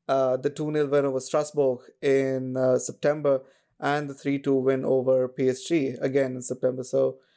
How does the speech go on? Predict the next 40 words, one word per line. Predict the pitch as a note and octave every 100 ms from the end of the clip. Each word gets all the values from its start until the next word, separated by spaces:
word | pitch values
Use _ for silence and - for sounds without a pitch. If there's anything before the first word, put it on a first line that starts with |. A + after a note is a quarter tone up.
| _ _ _
so, | - - E3+ F3+ -
so | -
yeah, | E3+ A#4+ B4+
I | E3
mean, | G3
I | F3+ E3+
think | C#4+ B3
they're | G3+
perfectly | - F3+ G3 A3 G#3
happy | D#3+ D3 D3 E3+ D#3
with | D3
an | E3
approach | D3+ - D3+ D#3 D#3 -
that | - C#3+ C#3 _ -
doesn't | D3 D3 F3
give | D3 D3+ C#3+
them | D#3 D#3 C#3+ _ _ _
a | C#3+
bucket, | C3+ B2+ D3 C#3+ E3 D3 -
bucket | D3+ D3 D#3
full | D3+
of | C#3
goals, | C#3+ E3+ B3+ - - _ _ _ _ _
but | E3
it | E3
gets | C#3 F3 F3
them | F#3
results. | D3 B2+ C3 E3 G3+ - -
And | D#3
it's | D#3
like | E3 D#3+
you | E3
said, | - C3+
it's | C3+
about | D3+ D3 D3
the | D3
process | - C#3+ C#3+ D3
of | D3+ C3+
building | C#3+ D3 D3 C#3+ C#3+
parts | C3+ C3+ C3 - -